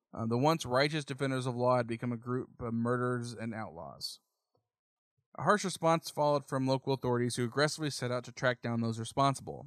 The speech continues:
The grand jury indicted sixteen people that they found responsible for the deaths of Edens and Green, but they also looked at other vigilante-related crime. This resulted with two hundred and fifty charges against eighty people.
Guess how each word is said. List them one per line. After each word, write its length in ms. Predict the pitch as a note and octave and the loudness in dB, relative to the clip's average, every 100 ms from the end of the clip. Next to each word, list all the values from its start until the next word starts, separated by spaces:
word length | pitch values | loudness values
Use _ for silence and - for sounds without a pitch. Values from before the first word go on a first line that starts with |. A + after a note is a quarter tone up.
| - | -12
The 100 | B2+ | -6
grand 340 | C#3 C#3+ D#3 | 0 2 2
jury 280 | C#3 C#3 B2+ | 0 0 0
indicted 440 | A#2+ A#2+ A#2+ A#2 | 0 0 0 -4
sixteen 500 | - F3+ - - E3 | -6 -6 -6 -6 -6
people 320 | D3+ C#3 C3 B2+ | -4 -4 -4 -4
that 140 | A2+ | -4
they 140 | B2 B2 | -4 -2
found 240 | B2 A#2 | -2 -2
responsible 520 | A#2 - B2+ B2 B2 | -6 -2 -2 -2 -6
for 120 | B2+ | -8
the 100 | A#2+ | -8
deaths 320 | A#2 A#2+ A2+ A2 | -4 -2 -2 -8
of 80 | - | -10
Edens 340 | B2+ B2+ B2 | -8 -4 -2
and 140 | A#2 A#2 | -2 -4
Green, 340 | C3+ B2 A#2+ - - _ _ _ _ | -4 -2 -4 -8 -20 _ _ _ _
but 80 | C#3+ | 0
they 80 | |
also 240 | F3+ A3+ F#3 | 2 2 2
looked 300 | D#3+ D#3 - | 2 2 2
at 140 | C3+ - | 0 -2
other 300 | C3 D3+ D#3+ | -4 0 -2
vigilante-related 880 | C#3+ C3+ C3 B2+ C3 B2 A#2+ A#2 G#2+ | -2 -2 0 0 0 -2 -2 -4 -6
crime. 540 | - D3 A#2 D2+ C#2+ - | 0 2 2 -2 -10 -12
This 300 | A#2 D#3 D#3 | -4 -2 -2
resulted 460 | D#3+ C3+ C3+ C#3+ B2+ | -2 -2 -4 -6 -6
with 180 | B2 - | -6 -6
two 220 | E3+ E3+ | -4 0
hundred 220 | F#3+ F#3 | 0 -2
and 100 | E3+ | -4
fifty 240 | D#3 D3 | -6 -8
charges 420 | C3 C#3 C3 B2 A#2 | -4 -2 -2 -4 -6
against 300 | A#2 A2+ - | -6 -6 -6
eighty 280 | B2 A#2+ A#2 | -6 -6 -6
people. 420 | A2 - A#1 | -8 -10 -14